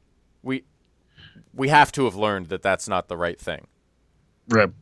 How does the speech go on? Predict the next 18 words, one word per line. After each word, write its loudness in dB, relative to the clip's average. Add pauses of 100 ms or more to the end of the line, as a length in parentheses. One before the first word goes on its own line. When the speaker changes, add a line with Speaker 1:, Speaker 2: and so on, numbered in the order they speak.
(140)
Speaker 2:
Casey 4
had 6
it 4
right 2
from 0
the 2
beginning. 0
She 2
was 6
like, 4
"There's 4
gotta 4
be 0
a 0
way -4
out -6
of -10
this." -8